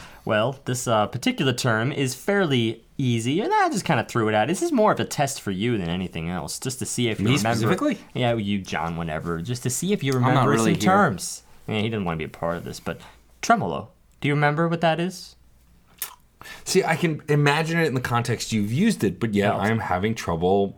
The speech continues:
Speaker 2: actually thinking of a way to describe it.
Speaker 1: It helps us describe things, you know, in the future, so it's good to know.
Speaker 3: It's
Speaker 1: You,
Speaker 3: spe-,
Speaker 1: John?
Speaker 3: it's a specific beat thing.
Speaker 1: Nah,
Speaker 2: Yeah, it,
Speaker 1: not
Speaker 2: isn't,
Speaker 1: really.
Speaker 2: isn't it, isn't it a specific
Speaker 3: Oh,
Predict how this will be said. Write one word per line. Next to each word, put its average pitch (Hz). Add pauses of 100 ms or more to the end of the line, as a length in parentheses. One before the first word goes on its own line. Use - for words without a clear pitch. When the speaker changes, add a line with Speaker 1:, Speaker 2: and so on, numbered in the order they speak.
(160)
Speaker 2:
actually 85
thinking 82
of 80
a 82
way 78
to 76
describe 82
it. 69
Speaker 1:
It 62
helps 175
us 147
describe 202
things, 90
you 101
know, 92
in 92
the 82
future, 120
so 101 (140)
it's -
good 202
to -
know. 110 (240)
Speaker 3:
It's 120
Speaker 1:
You, 110
Speaker 3:
spe-, 127
Speaker 1:
John? 160
Speaker 3:
it's 117
a -
specific 123
beat 110
thing. 85 (200)
Speaker 1:
Nah, 151
Speaker 2:
Yeah, 220
it, 190
Speaker 1:
not 180
Speaker 2:
isn't, 233
Speaker 1:
really. -
Speaker 2:
isn't 202
it, 233
isn't 165
it 139
a 139
specific -
Speaker 3:
Oh, 269